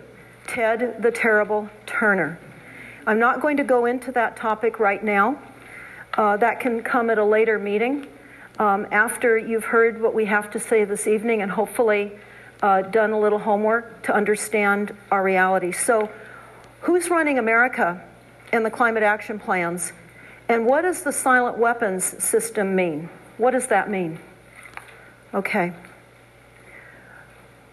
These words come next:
We'll know our disinformation program is complete when everything the American public believes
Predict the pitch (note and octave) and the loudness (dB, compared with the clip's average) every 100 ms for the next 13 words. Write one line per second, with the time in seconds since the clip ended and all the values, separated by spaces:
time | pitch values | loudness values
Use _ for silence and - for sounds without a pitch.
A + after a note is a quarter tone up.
0 | - - - - B3+ C#4 C4 C4+ C#4+ D#4+ | -20 -20 -20 -4 0 2 2 2 2 0
1 | F4 - - B3 A#3 C4+ C#4+ C#4+ C4 C4 | -4 -10 -4 -2 0 0 -2 -2 -2 0
2 | A#3+ A#3 B3 - A3 G#3+ B3+ B3 C4+ B3+ | 0 0 -2 -2 -6 -2 2 2 4 2
3 | B3+ A3 A3 A3 C#4 C4+ D4+ F4 F#3+ - | 2 2 0 0 -4 -2 -2 -2 -2 -6
4 | - - - - - A3+ A3+ - B3 C#4 | -18 -20 -20 -20 -2 0 2 2 2 2
5 | D4 C#4 C4+ G#3+ G3+ G#3 G#3+ G3+ A#3 A3 | 0 0 0 0 -4 -10 -10 -2 0 2
6 | A3 A3+ A#3 A#3+ A3+ A#3 G#3 G#3 G#3 - | 2 2 0 -4 -4 -2 0 0 0 -6
7 | - A3 G3 F#3 F3+ - | 0 2 4 2 0 -6